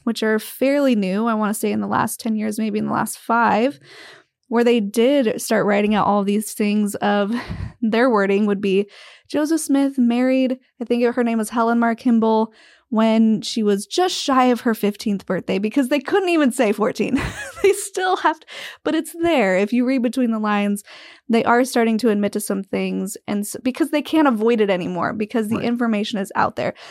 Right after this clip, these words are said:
Speaker 1: So I feel like at the highest, highest ranks, they know what's going on. Do I think they're intentionally manipulating people? Maybe.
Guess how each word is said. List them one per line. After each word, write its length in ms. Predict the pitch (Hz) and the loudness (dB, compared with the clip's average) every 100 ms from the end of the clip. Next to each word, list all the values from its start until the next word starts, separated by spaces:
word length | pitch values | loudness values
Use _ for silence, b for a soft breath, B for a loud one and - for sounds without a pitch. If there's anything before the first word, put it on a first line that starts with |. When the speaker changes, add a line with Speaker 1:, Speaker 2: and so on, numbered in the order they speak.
| B B - | B B -14
Speaker 1:
So 640 | - 262 254 247 233 - - _ _ _ _ _ _ - - | -2 2 4 4 4 0 -8 _ _ _ _ _ _ -20 -2
I 120 | 262 | 0
feel 360 | 262 - 285 294 | 0 0 0 2
like 520 | 277 247 226 - - _ _ | 2 2 0 -4 -20 _ _
at 160 | 247 233 | -6 -4
the 100 | 220 | -6
highest, 460 | - 247 262 277 277 | -4 0 2 0 -2
highest 300 | 262 262 233 | 0 0 -2
ranks, 540 | 208 214 247 247 - - | 0 2 0 -2 -10 -8
they 220 | - 220 | 0 0
know 280 | 208 180 180 | 2 0 2
what's 200 | 226 233 | 0 -2
going 320 | 262 247 247 | 0 2 2
on. 340 | 247 254 254 254 B B B B - | 4 4 4 2 B B B B -4
Do 120 | 247 | 0
I 80 | 240 | 0
think 380 | 247 240 240 247 | 0 0 0 2
they're 340 | 233 226 208 - _ _ | 2 2 0 -6 _ _
intentionally 800 | 226 220 - 226 220 240 233 233 | 0 0 0 -2 -2 -2 0 0
manipulating 640 | 226 226 226 226 220 226 | 2 0 0 2 2 0
people? 580 | 226 233 220 220 220 233 _ 233 | -2 -6 0 0 2 -2 _ -4
Maybe. 680 | 202 190 202 233 277 320 | -2 0 0 2 2 0